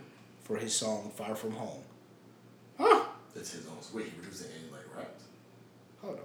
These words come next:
Speaker 1: on. Wait a minute.
Speaker 2: Um, 'cause I've never even heard his song before.
Speaker 1: Hold on. Did he do this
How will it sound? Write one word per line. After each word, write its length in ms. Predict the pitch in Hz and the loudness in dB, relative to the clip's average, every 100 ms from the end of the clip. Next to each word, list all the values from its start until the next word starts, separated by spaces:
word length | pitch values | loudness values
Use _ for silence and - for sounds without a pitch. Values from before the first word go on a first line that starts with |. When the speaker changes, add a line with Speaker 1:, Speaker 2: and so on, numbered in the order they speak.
| - | -10
Speaker 1:
on. 60 | - - - - - - - - - - - | -12 -14 -18 -20 -20 -20 -20 -20 -20 -20 -6
Wait 200 | 85 - | -6 -6
a 120 | - | -8
minute. 300 | 101 - - - - - - - | -8 -8 -10 -14 -16 -20 -20 -18
Speaker 2:
Um, 60 | 85 76 73 | -14 -14 -14
'cause 160 | - 87 | -12 -8
I've 60 | 92 | -6
never 100 | 90 | -6
even 40 | 82 | -8
heard 180 | 87 87 | -8 -10
his 100 | 82 | -12
song 320 | 92 90 90 - | -14 -14 -14 -16
before. 300 | - 87 - - - - - - - - - - - - | -16 -14 -16 -18 -20 -20 -20 -20 -20 -20 -20 -20 -14 -6
Speaker 1:
Hold 180 | - - - - | -6 -6 -12 -12
on. 60 | - - - - - - | -12 -14 -20 -20 -20 -8
Did 140 | 180 | 0
he 100 | 285 | 2
do 220 | 269 277 277 | 4 4 4
this 460 | 277 - - - | 4 4 2 -2